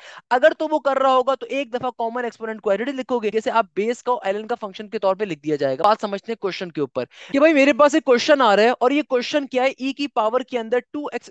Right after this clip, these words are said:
स्क्वायर प्लस का x और आगे क्या है, फ़ोर एक्स प्लस का वन into dx।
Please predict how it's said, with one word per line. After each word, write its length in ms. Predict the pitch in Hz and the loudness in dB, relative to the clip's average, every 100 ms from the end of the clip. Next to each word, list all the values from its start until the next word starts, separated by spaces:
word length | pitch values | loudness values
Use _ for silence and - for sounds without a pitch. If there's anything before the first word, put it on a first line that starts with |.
| 220 | -14
स्क्वायर 320 | - 214 240 | 0 4 4
प्लस 380 | 233 226 233 - | 2 0 -2 0
का 160 | 233 - | -2 0
x 360 | 151 - - 175 | -2 -4 -8 0
और 240 | 180 180 | 0 2
आगे 280 | 180 180 247 | 0 2 0
क्या 180 | - 233 | 0 0
है, 100 | 247 | 0
फ़ोर 340 | _ 226 247 | _ -6 -4
एक्स 200 | 220 240 | -4 -8
प्लस 280 | - 175 - | -8 -10 -6
का 120 | - | -6
वन 160 | 214 233 | -2 -4
into 400 | 220 151 190 214 | -6 -14 -10 -4
dx। 340 | 226 190 - | 0 0 0